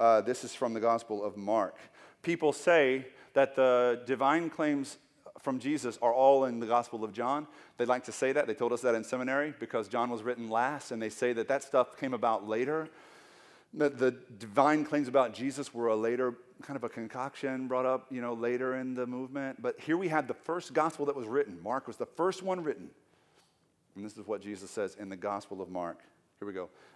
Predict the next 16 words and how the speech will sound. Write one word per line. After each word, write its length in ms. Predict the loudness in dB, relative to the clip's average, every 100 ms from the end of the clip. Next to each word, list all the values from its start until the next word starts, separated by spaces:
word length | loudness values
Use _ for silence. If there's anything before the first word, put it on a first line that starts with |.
| -8
"Again, 380 | 0 0 0 -6 -20 _ _ _ _
the 80 | -2
high 160 | 0
priest 420 | 0 -2 -4 -4 -10 _
asked 400 | 2 2 2 -8
Jesus, 520 | -8 -6 -2 -4 -6 -16 _
'Are 80 | -2
you 140 | -2 -2
the 60 |
Messiah, 580 | -4 -2 2 2 2 -2 -10 _ _ _ _ -20
the 60 |
Son 320 | -12 -4 -2 -2
of 80 |
the 80 | -4
Blessed 400 | 2 2 2 -2
One?' 340 | -6 -8 -8